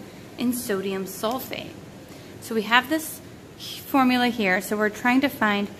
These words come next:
how much mass do these two sodium ions contribute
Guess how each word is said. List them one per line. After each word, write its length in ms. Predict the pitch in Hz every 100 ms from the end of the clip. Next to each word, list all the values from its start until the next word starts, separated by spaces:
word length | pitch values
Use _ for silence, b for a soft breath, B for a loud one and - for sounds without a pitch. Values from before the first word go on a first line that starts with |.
| B B -
how 160 | 269
much 300 | 294 330 -
mass 340 | 233 208 208 -
do 120 | 214
these 320 | 202 247 262
two 200 | - 254
sodium 720 | - - 294 339 349 233 196 - - -
ions 560 | - 190 180 175 185 -
contribute 640 | - 202 - 214 190 -